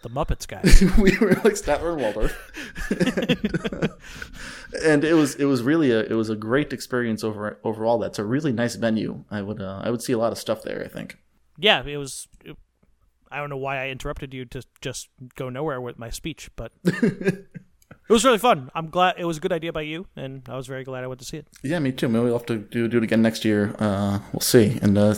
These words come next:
Speaker 2: yeah, we saw the Spontanea Nation episode, which is coming out, they said, in January with, uh, Tawny Newsome and Eugene Cordero and Janet Varney.
Speaker 1: Mm-hmm.
Speaker 2: It was, uh,
Speaker 1: Mm-hmm.
Speaker 2: both, both excellent shows. I think I preferred Spontanea Nation. Not that Super Ego was, uh, bad by any stretch. Uh,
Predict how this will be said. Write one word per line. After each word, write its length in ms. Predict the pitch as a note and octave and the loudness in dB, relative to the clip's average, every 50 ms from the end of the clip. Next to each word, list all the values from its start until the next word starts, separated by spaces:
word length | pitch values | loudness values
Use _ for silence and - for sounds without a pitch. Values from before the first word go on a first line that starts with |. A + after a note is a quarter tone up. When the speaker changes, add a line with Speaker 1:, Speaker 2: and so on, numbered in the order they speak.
| - - | 2 4
Speaker 2:
yeah, 120 | C3 C3 | 6 6
we 80 | B2+ B2 | 6 8
saw 160 | - C#3 B2+ | 8 6 6
the 80 | A#2+ | 6
Spontanea 480 | - - C#3 C3+ C3 - D3 D3 D3+ D3 | 4 4 4 4 4 4 2 2 4 4
Nation 300 | C3+ C3 C3+ C3 - A2 | 4 2 2 0 -2 -2
episode, 400 | G#2+ G#2 A2 - - G#2 G#2+ G#2 | -2 0 2 4 4 6 6 6
which 140 | G#2 G2+ - | 4 4 2
is 80 | G2+ - | 0 2
coming 240 | - G#2+ G#2+ G#2+ G#2 | 2 2 4 4 4
out, 100 | - G#2 | 4 4
they 80 | G#2 | 4
said, 160 | - - G#2 A#2+ | 4 4 4 4
in 120 | D#3 G2+ | 4 4
January 520 | F2+ G#2+ G#2 G#2 A2 G#2+ G2+ G2+ G2 F#2+ F#2+ | 4 4 4 6 6 6 4 4 4 4 2
with, 200 | F#2 F#2 - G#2 | 0 0 0 0
uh, 120 | F#2+ F#2+ | -2 -2
Tawny 280 | - - - A2+ G#2+ G2 | -2 -2 0 2 2 4
Newsome 320 | G2+ G#2 A2 G#2+ - A2 | 4 4 4 4 4 4
and 80 | G#2 F#2+ | 4 2
Eugene 280 | F#2+ F#2 - G#2+ G#2 G2+ | 2 2 2 2 2 2
Cordero 480 | - G2 G2+ G#2 G#2 G#2+ G#2+ G#2+ G#2 F#2+ | 2 2 4 6 6 6 6 4 4 2
and 200 | F#2 F#2 F2+ - - - - - - - - - | 0 -2 -2 -4 -10 -18 -18 -18 -20 -20 -18 -6
Janet 260 | - - G2 - - | 0 2 2 4 4
Varney. 340 | - G#2+ A2+ A#2+ A#2+ A#2+ A#2+ | 6 6 6 8 6 6 4
Speaker 1:
Mm-hmm. 500 | A#2+ - - - - - - - - - | 2 -4 -12 -18 -18 -18 -18 -12 -4 -2
Speaker 2:
It 20 | G#2+ | 0
was, 140 | G#2 G2+ A2 | 4 6 8
uh, 380 | G#2+ G2+ F#2+ G2 G2+ G2+ G2+ G#2 | 8 8 8 6 4 2 0 -4
Speaker 1:
Mm-hmm. 40 | C3+ - - _ _ _ _ _ _ _ _ _ _ _ _ _ _ _ _ _ _ _ _ | -6 -12 -20 _ _ _ _ _ _ _ _ _ _ _ _ _ _ _ _ _ _ _ _
Speaker 2:
both, 260 | - D#3 D#3+ - - | 8 8 8 6 6
both 200 | C#3+ - C3+ C#3+ | 6 6 6 6
excellent 320 | C#3+ C#3 - C3+ B2+ A2+ | 4 2 2 0 -2 -2
shows. 240 | - B2 A2 G2 F#2 | 0 0 0 0 0
I 80 | G2 G2+ | -2 -6
think 240 | - D#3 F3 - - | -6 -8 -8 -6 -4
I 100 | C#3+ C3 | -4 -4
preferred 400 | - - - - - C3+ C3+ C3 | -6 -8 -12 -8 -6 -6 -6 -4
Spontanea 400 | - B2+ A2+ G#2+ - A2+ G#2+ G2+ | -4 -4 -6 -4 -4 -4 -2 -2
Nation. 280 | G2+ G2+ G2+ - - G2 | -2 -2 -4 -4 -4 -6
Not 160 | G2 F#2+ - | -6 -6 -6
that 80 | - G2 | -6 -6
Super 240 | - A2+ - - G2+ | -6 -6 -6 -6 -8
Ego 160 | G2+ - E2 | -8 -8 -10
was, 200 | F2 - - - - - - | -12 -14 -16 -18 -20 -14 -10
uh, 120 | - - - | -10 -10 -8
bad 280 | - - G#2+ A2 A#2 - | -2 0 2 2 2 2
by 60 | G#2+ | 0
any 160 | F#2+ F#2+ - | -2 -4 -6
stretch. 400 | - - F#2 F2+ - - - - _ _ - | -8 -8 -8 -6 -6 -8 -10 -10 _ _ -12
Uh, 240 | F#2+ F#2+ - - | -12 -12 -12 -14